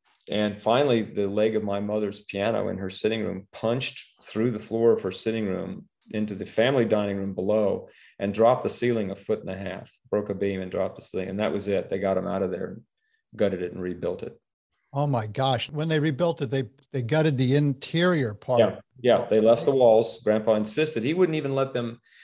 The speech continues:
Speaker 1: they wanted to, to knock off some of the stones so they could drive trucks inside to do some of the bulldozing work and, and, you know, carry out debris. And Grandpa would not let them. He made them, uh,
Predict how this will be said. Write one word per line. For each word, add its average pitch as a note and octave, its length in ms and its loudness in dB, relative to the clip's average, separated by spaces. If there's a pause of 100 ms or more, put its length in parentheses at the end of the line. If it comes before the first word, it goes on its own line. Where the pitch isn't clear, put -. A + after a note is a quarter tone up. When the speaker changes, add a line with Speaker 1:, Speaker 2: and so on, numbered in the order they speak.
(200)
Speaker 1:
they A#2+ 80 4
wanted C#3+ 260 6
to, A#2 220 6
to A#2 140 0
knock A#2 280 0
off A2 180 0
some A#2 180 -2
of G#2+ 40 -4
the G2+ 60 -6
stones A#2+ 380 0
so G#2 40 -4
they G2+ 120 2
could G2+ 140 -8
drive G#2 280 2
trucks A2+ 340 0
inside G#2 500 -4
to A2+ 60 -14
do G2+ 120 -10
some G#2 180 -6
of G2 60 -2
the F#2+ 60 -2
bulldozing G#2+ 800 2
work G#2+ 340 0
and, G2 160 -10
and, G2+ 300 -12
you G2 100 -10
know, F#2+ 220 -10 (600)
carry G#2 260 2
out G2+ 380 2
debris. G#2+ 540 0 (300)
And - 160 -8
Grandpa A2 260 4
would A2 220 2
not A2 260 -2
let G#2+ 220 0
them. G2 180 -10
He G#2 160 -10
made G2 300 -2
them, F#2+ 320 -4
uh, G2 220 -6